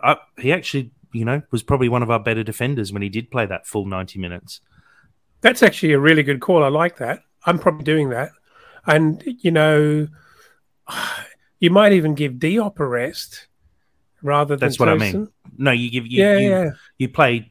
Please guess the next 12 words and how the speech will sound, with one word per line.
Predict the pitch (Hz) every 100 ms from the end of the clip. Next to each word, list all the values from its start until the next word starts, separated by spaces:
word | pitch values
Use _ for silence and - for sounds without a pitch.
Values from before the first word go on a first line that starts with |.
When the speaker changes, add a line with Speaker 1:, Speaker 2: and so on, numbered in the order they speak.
| _
Speaker 1:
Tosin | - 123 117 113
and | 101 101 98
Duffy | 113 - 92 101 107 _ _ _ _ _ _ 104
and, | 107 101
and | 104 104
rest | 107 -
your | 220
Speaker 2:
I'm |
Speaker 1:
two | 233
starting | - 95 95
centre | - 104 104
backs. | 87 - -